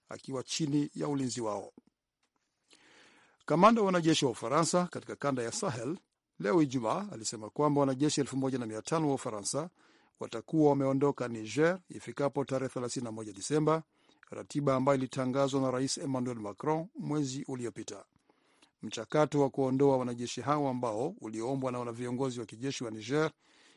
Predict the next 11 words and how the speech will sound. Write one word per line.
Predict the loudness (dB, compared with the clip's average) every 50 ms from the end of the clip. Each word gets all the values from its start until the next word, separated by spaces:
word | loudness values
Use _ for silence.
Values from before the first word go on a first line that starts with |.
| _ _ _
ulianza | -14 -10 -6 -4 0 0 0 2 2 0
wiki | 0 0 -2 -4 -4
iliyopita | -4 -4 -6 -4 -4 -4 -2 -2 -4 -4 -4 -8 -14 _
baada | -8 -6 -4 -4 -4 -4
ya | -4
Mohamed | -4 -4 -4 -6 -6 -6 -8 -12
Bazoum, | -12 -12 -10 -4 0 0 2 2 0 -4 _ _ _ _ _ _ _ _ _ -8
mshirika | -6 -4 -2 -2 -4 -2 -2 -2
mkuu | -2 -2 0 2 2
wa | 2
Ufaransa | 2 0 -4 -6 -6 -6 -6 -6 -6 -6 -6 -8